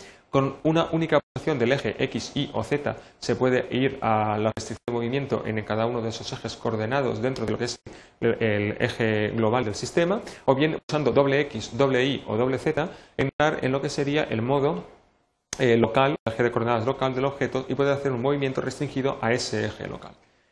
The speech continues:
Si en lugar de utilizar la tecla G se utiliza la tecla R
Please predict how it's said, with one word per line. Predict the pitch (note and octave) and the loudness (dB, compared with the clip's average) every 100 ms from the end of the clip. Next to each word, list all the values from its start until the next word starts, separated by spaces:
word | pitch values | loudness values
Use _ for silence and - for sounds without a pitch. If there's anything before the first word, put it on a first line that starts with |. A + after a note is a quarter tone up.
| _ _ | _ _
Si | - D#3 - | 0 2 4
en | C#3 | 4
lugar | C#3+ | 6
de | F3+ | 6
utilizar | F#3+ F#3 F3 | 4 2 0
la | |
tecla | E3+ E3+ D#3 - | 0 2 2 2
G | F#3 D3 - | 0 0 -2
se | A#2+ | -2
utiliza | B2 C#3 C3 A2 - - - | 0 0 0 -4 -6 -12 0
la | A#2 G#2+ | 2 4
tecla | D3 C#3+ A2+ - - | 2 2 0 0 2
R | D3 D3 D#3 - - | 2 4 0 -2 -8